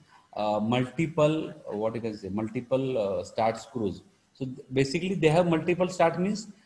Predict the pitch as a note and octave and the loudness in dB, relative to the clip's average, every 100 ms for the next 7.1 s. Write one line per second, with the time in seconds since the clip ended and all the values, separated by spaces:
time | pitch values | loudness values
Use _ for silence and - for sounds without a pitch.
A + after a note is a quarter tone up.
0 | _ - C#3 D3 E3 D#3 E3 C#3 C3+ C3 | _ -2 2 4 4 4 2 6 6 6
1 | B2+ C#3+ C#3+ C#3+ C3+ D3 A#2+ A#2 A#2 A#2 | 4 2 2 0 2 0 0 0 2 2
2 | B2 A#2+ A2+ A2+ B2+ B2+ B2 C#3 D3 - | 2 2 0 -2 -4 -4 -4 -2 -4 -6
3 | - _ _ _ A#2+ B2 D#3 F#3 E3 B2+ | -14 _ _ _ -10 -2 2 4 4 4
4 | A2+ A#2 D#3 - _ A#2+ B2+ D#3+ D3+ C3+ | 0 -2 -2 -8 _ -10 -8 -2 -2 0
5 | D3+ C#3+ C#3+ C3 C#3 D3 D#3 D3+ C3+ A#2+ | 0 -2 -4 -2 0 2 0 0 0 0
6 | A#2+ A#2+ A#2+ A#2 C#3 C3+ G2 F2+ F2+ - | 2 2 2 2 -2 0 -2 -2 -12 -20
7 | - | -20